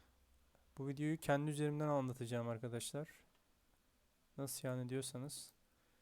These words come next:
kendi yüklediğim uygulamaları size önereceğim. Anlatarak hatta. Öncelikle Google Chrome arkadaşlar.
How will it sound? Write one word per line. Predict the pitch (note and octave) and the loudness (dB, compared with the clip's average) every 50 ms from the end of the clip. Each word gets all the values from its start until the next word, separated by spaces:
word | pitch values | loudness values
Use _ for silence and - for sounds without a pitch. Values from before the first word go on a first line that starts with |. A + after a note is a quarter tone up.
| _ _ _ - | _ _ _ -6
kendi | - C3 C3 C3+ C#3 | -2 0 0 0 0
yüklediğim | C#3 C3 C3+ - C#3 B2+ C3 C3 C3 | -2 -2 -2 -4 -2 -2 0 0 0
uygulamaları | C3 B2+ B2 B2 B2 A#2+ B2 B2 B2 B2+ C#3+ D#3 D3+ | 0 -2 -2 -2 -2 -2 -2 -2 -2 -2 -4 -6 -6
size | - - B2+ B2 C3 | -6 -6 -4 -2 -2
önereceğim. | B2+ B2 A#2+ A#2 A#2 A2+ A2+ A2+ A#2 B2 C#3 D3+ - - _ _ _ - _ _ _ _ _ _ _ _ _ _ - - _ _ - - - _ _ _ _ - | -2 -2 -2 -2 -4 -4 -4 -6 -6 -6 -8 -10 -14 -20 _ _ _ -20 _ _ _ _ _ _ _ _ _ _ -20 -20 _ _ -20 -20 -20 _ _ _ _ -8
Anlatarak | C3 B2 B2+ B2 B2 - B2+ A#2+ B2 A#2 - - - | -6 -4 -4 -4 -4 -2 -2 -2 -2 -4 -6 -6 -8
hatta. | A#2+ A#2 - _ - - C3+ C#3+ - - _ _ _ _ _ _ _ _ _ _ _ _ _ _ - - - - _ - | -8 -8 -8 _ -6 -6 -6 -6 -8 -12 _ _ _ _ _ _ _ _ _ _ _ _ _ _ -20 -20 -20 -18 _ -4
Öncelikle | D3 D3 D#3 D3 D#3 C#3 C3+ C3+ - - D#3 C#3+ | -2 0 0 2 2 2 0 0 0 -2 -2 2
Google | C3 C#3 C3+ C3+ C#3 C3+ - - | 4 6 6 6 4 2 -2 -4
Chrome | D3 D3 C#3 C3 | -2 -2 0 0
arkadaşlar. | B2 A2+ - A#2+ A2+ A#2 A2+ - - C3 B2+ - - - - | 0 -2 -2 -4 -4 -4 -4 -6 -6 -6 -8 -8 -10 -16 -20